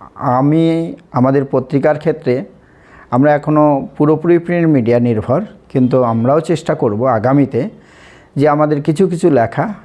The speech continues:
আমাদের পেজ, দুটির এক-, যে পেজ আছে, সেই পেজের মাধ্যমে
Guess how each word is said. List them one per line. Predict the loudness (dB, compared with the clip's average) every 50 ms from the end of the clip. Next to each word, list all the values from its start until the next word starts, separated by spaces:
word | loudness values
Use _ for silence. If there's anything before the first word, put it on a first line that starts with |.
| -20 _ _ _ _ _ -4
আমাদের | 0 0 2 2 2 2 2 2 0 -2 -6 -6 -2
পেজ, | 0 2 4 4 2 2 0 -4 -8 -10 -14 -20 _ _ _ -20 -20 _ _ _ _ _ _ _
দুটির | -2 0 0 2 2 2 2 2
এক-, | 2 0 -2 -4 -6 -4 -2 0
যে | 0 0
পেজ | 0 2 2 2 2 2 2
আছে, | 0 -2 -4 -6 -6 -6
সেই | -2 0 0 0
পেজের | 0 0 0 0 2 2 2 2
মাধ্যমে | 0 0 -2 -2 0 0 0 0